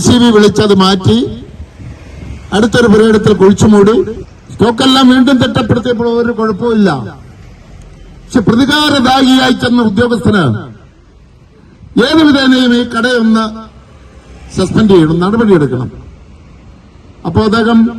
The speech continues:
നിരവധി പ്രാവശ്യം അവിടെ പോയിട്ടുള്ള ആളാണെങ്കിലും അന്ന് നോക്കിയപ്പോഴാണ് തൊട്ടപ്പുറത്ത് ഒരു ഭക്ഷ്യധാന്യങ്ങൾ പൊടിക്കുന്ന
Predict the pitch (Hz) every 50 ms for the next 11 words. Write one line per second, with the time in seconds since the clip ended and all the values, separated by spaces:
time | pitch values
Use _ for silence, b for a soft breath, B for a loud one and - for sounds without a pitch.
0 | - - - - - - - - - - - - - - - - - - 175 196
1 | 220 226 240 240 233 226 233 233 240 247 202 - 240 240 233 220 - 226 226 240
2 | 220 226 233 240 233 233 233 233 240 240 240 240 233 214 170 120 98 104 95 -
3 | - - - - - - - - - - - - - - - - - - - -
4 | - - - - - - 208 208 254 277 277 254 254 254 - 262 254 226 240 240
5 | 233 233 233 226 220 190 226 226 - 240 233 208 214 240 240 240 - 240 233 226
6 | 220 214 226 220 220 208 208 214 - - - - 190 196 180 - 277 262 254 247
7 | 240 240 240 240 190 - 220 220 240 - - 262 240 226